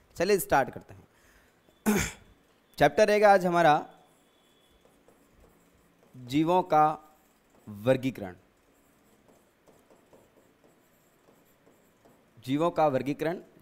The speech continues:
चैप्टर है हमारा सेवन, नाइन्थ क्लास का चैप्टर रहेगा सेवन। तो सबसे पहले बात करेंगे जीवों का वर्गीकरण,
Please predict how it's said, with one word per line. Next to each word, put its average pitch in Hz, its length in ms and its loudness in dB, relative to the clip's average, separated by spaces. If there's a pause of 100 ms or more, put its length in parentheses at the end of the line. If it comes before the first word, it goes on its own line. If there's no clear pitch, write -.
(160)
चैप्टर 175 360 2
है 190 80 4
हमारा 160 380 2 (100)
सेवन, 143 460 0 (680)
नाइन्थ 151 320 0
क्लास 170 260 0
का 170 120 0
चैप्टर 151 300 -4
रहेगा 151 340 0 (420)
सेवन। 92 380 -6 (640)
तो 123 60 -10
सबसे 170 340 2
पहले 226 260 4
बात 202 220 4
करेंगे 202 340 2
जीवों 165 300 0
का 185 180 2
वर्गीकरण, 160 560 -2